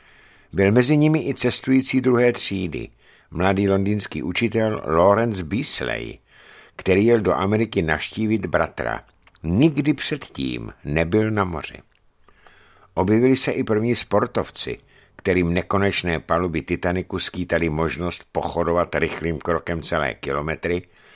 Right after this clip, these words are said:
aby poté mohli s apetitem povzbuzeným svěžím oceánským vzduchem usednout v prostorných jídelnách, kde zatím armáda stevardů připravovala stoly na snídani.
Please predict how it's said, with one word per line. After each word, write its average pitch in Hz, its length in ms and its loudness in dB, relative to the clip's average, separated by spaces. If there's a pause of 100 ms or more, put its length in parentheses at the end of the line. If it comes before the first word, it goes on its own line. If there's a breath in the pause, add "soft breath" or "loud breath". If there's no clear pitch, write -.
(200 loud breath)
aby 92 200 2
poté 113 400 0
mohli 117 280 0
s - 180 -6
apetitem 117 760 0
povzbuzeným 104 760 0
svěžím 92 640 0
oceánským 107 760 -2
vzduchem 101 560 -4 (580 loud breath)
usednout 135 600 2
v - 40 -18
prostorných 120 840 -2
jídelnách, 92 840 0 (420 soft breath)
kde 85 180 0
zatím 107 400 0
armáda 107 580 2
stevardů 98 580 0
připravovala 95 760 0
stoly 76 460 -2 (160)
na 71 160 -2
snídani. - 600 -10